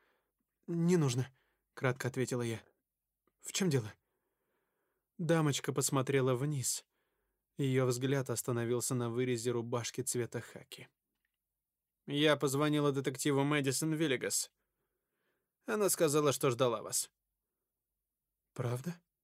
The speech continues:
«Да. Два года». Виллигас.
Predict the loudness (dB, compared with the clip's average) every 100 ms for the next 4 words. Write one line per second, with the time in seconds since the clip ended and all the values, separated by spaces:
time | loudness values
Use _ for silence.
0 | _ _ _ _ 0 2 2 0 _ _
1 | _ _ _ _ _ _ _ 0 4 4
2 | 4 0 -2 -12 _ _ _ _ _ _
3 | _ _ _ _ _ -2 0 0 -2 -4
4 | -6 -6 -6